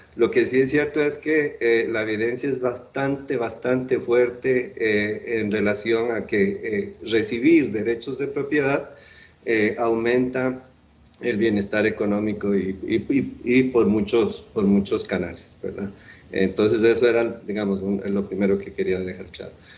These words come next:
Después, lo que tiene que ver con, con el,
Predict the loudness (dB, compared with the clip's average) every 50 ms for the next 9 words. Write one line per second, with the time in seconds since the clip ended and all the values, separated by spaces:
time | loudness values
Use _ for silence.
0 | -20 -2 0 2 2 4 4 4 4 4 2 2 0 0 2 2 0 0 0 0
1 | 0 0 0 -2 -2 -2 0 0 -2 -2 -2 -2 -2 -2 -2 -2 -4 -6 -6 -8
2 | -12 -12 -6 -4 -4 -2 -2 0 0 0 0 0 0 0 0 0 0 -2 -2 -4
3 | -8